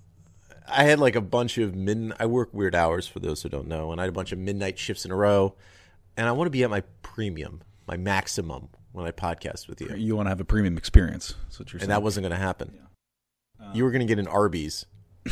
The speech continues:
Speaker 1: and not, <laughs> not a Ruth Chris.
Speaker 2: <laughs>
Speaker 1: If that makes any sense.
Speaker 2: I don't, wait, what was the last place? I didn't even, I don't
Speaker 1: Ruth Chris?
Speaker 2: I've never heard of that. What is that?
Speaker 1: Uh, it's a steakhouse.
Speaker 2: It's nice, though?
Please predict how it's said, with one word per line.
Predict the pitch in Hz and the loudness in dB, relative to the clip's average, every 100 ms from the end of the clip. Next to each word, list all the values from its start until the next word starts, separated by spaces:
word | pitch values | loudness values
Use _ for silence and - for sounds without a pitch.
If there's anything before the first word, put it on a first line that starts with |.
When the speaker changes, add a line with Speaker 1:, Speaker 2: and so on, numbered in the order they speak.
| 95 | 0
Speaker 1:
and | 104 | 4
not, | 123 117 - | 4 4 0
<laughs> | - | 2
not | 127 | 4
a | 104 | 4
Ruth | 110 113 | 0 -2
Chris. | - - - - - - | -2 -2 -2 -6 -12 -2
Speaker 2:
<laughs> | - - - - _ - - - | -2 0 -4 -4 _ -20 -20 -16
Speaker 1:
If | - - - | -6 0 2
that | 90 | 2
makes | 82 82 87 | 0 -6 -4
any | 80 | -4
sense. | - 85 | -4 0
Speaker 2:
I | 117 | 2
don't, | 135 | 4
wait, | 113 98 | 2 0
what | 113 | 0
was | 127 | -2
the | |
last | 143 156 - | 0 0 0
place? | 220 214 | -4 -2
I | 120 | -2
didn't | 120 | 0
even, | 107 | -2
I | 92 | 0
don't | 107 | 2
Speaker 1:
Ruth | 110 | 0
Chris? | - 120 139 - - | 2 2 2 -2 -4
Speaker 2:
I've | 110 | -2
never | 107 101 | 0 2
heard | 107 | 2
of | 92 | 2
that. | 90 | 2
What | 92 | 0
is | 92 | -2
that? | 92 | 0
Speaker 1:
Uh, | 110 98 | 2 0
it's | - | -2
a | - | -8
steakhouse. | 78 67 - 71 | -6 -6 -6 -6
Speaker 2:
It's | - - - | -6 -6 -4
nice, | 95 - | -2 0
though? | 123 | -2